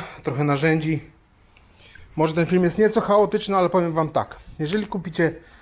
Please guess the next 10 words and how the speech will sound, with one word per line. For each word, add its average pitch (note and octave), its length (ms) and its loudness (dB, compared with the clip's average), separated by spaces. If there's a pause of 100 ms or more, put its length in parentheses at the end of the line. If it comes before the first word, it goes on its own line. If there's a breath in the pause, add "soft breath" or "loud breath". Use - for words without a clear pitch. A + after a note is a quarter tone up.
(280 loud breath)
dobrej G3 580 4
jakości F3 480 0
aftermarket D3+ 880 -2 (320)
części, C#3+ 480 -6 (960 soft breath)
nawet G3 240 0
jeżeli G#3 240 0
to F#3+ 60 -4
będzie F#3+ 220 0
chińskie, - 580 -4
ale D#3+ 360 2